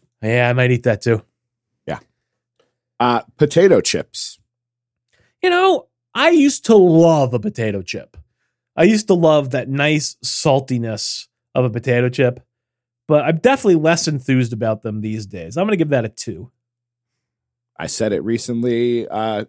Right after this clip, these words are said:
Speaker 2: in answer to a question on this podcast. Potato chips might be my favorite form of potato, so that was a five for me.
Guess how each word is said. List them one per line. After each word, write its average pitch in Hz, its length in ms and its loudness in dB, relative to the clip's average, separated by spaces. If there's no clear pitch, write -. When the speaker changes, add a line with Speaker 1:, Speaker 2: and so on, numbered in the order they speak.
Speaker 2:
in 95 80 -8
answer 107 300 -6
to 110 160 -4
a 104 60 -4
question 120 440 -4
on 120 100 -2
this 120 140 -6
podcast. 135 560 -6
Potato 110 320 -6
chips - 320 -6
might 98 320 -4
be 110 100 -4
my 104 140 -6
favorite 107 320 -6
form 110 260 -6
of 113 140 -8
potato, 123 400 -6
so - 160 -14
that 80 160 -10
was 95 120 -12
a 95 40 -16
five 104 340 -8
for 101 140 -14
me. 110 260 -6